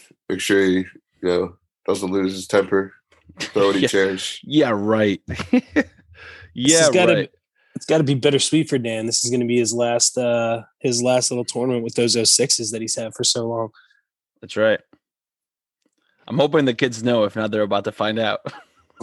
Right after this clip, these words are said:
Speaker 3: Well,
Speaker 1: No, they know.
Speaker 3: listen,
Speaker 2: <laughs>
Speaker 3: yeah,
Speaker 2: Okay.
Speaker 3: I'm pretty, I'm pretty
Speaker 2: All right.
Speaker 3: sure
Speaker 1: They know,
Speaker 3: they
Speaker 1: they
Speaker 3: know.
Speaker 1: know, they know.
Speaker 2: <laughs> That would have been like, spoiler alert, boom.
Speaker 3: I'm pretty sure they know. They must have known, seeing him get introduced to the two thousand elevens and all that stuff all
Speaker 2: That's
Speaker 3: the time,
Speaker 2: true.
Speaker 3: so.
Speaker 2: Yeah, that's true. That's true. Yeah, fair enough. Fair enough.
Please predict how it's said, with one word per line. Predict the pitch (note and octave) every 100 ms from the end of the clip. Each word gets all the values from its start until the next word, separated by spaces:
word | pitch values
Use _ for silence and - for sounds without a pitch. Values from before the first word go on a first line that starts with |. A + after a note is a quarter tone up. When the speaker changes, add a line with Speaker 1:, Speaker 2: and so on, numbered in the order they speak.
| C4
Speaker 3:
Well, | C#3 B2 A2
Speaker 1:
No, | A#2+ G#2
they | C#3+
know. | D3+
Speaker 3:
listen, | D#3 - C#3 B2+ _ - -
Speaker 2:
<laughs> | - - -
Speaker 3:
yeah, |
Speaker 2:
Okay. | D#3+ C3
Speaker 3:
I'm | C3+ C#3
pretty, | E3 E3+ E3+
I'm | F3+ E3
pretty | D#3 F3+ F3
Speaker 2:
All | F3+
right. |
Speaker 3:
sure | B2 G#2+
Speaker 1:
They |
know, | - D3+
Speaker 3:
they | B2+
Speaker 1:
they | A#2+
Speaker 3:
know. | F#2 E2
Speaker 1:
know, |
they | G2 G#2+
know. | F2+ - - G3+ - G3 - - A3+
Speaker 2:
<laughs> | E3+
That | F#3+
would | G3
have | E3
been | D#3 D3+
like, | C#3 C3+ B2+ - -
spoiler | - - D3+ F#3 G3+ F3+ E3 C3+
alert, | B2+ A#2 G#2+ -
boom. | A#2+ C3+ C#3+ C#3 B2
Speaker 3:
I'm | D#3
pretty | - G3 G#3+
sure | A3 G3 F#3
they | F3 E3
know. | D#3+ E3 D3
They | C#3 D3+
must | D#3 F3+ -
have | D3
known, | C#3 C#3 C3
seeing | C3 D3 C#3+ C#3
him | C#3+ C3+ C3+ B2
get | C#3
introduced | C#3+ C#3+ C#3+ C3+ C#3 -
to | B2+
the |
two | C3+ -
thousand | C3 C3+ C3 B2
elevens | C3 B2 B2 A#2
and |
all | B2+ B2
that | B2+ A#2+
stuff | - A#2 A2+
all | A#2
Speaker 2:
That's | A#2 A2
Speaker 3:
the | A2+
time, | A2
Speaker 2:
true. | G2
Speaker 3:
so. | G#2+
Speaker 2:
Yeah, | A#2 A2+
that's | G#2+ A2
true. | G#2+
That's | G2+
true. | - F#2+ F#2
Yeah, | E2+ -
fair | G2+
enough. | F#2 E2
Fair | - G2
enough. | F2+ -